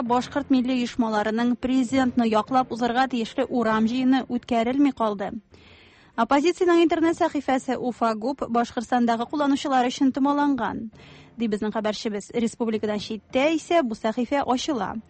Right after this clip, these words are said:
Хокук яклаучылар Болгар җәмәгате белән бәйле рәвештә кайбер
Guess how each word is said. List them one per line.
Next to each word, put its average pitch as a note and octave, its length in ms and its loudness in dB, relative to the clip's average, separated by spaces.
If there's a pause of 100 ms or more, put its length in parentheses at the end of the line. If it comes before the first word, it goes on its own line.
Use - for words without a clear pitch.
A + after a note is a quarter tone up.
(340)
Хокук C#4+ 380 -2
яклаучылар G#3+ 720 0
Болгар A#3 420 0
җәмәгате C4 560 2
белән C4 240 4
бәйле A#3+ 380 0
рәвештә B3 420 0
кайбер C4+ 320 -2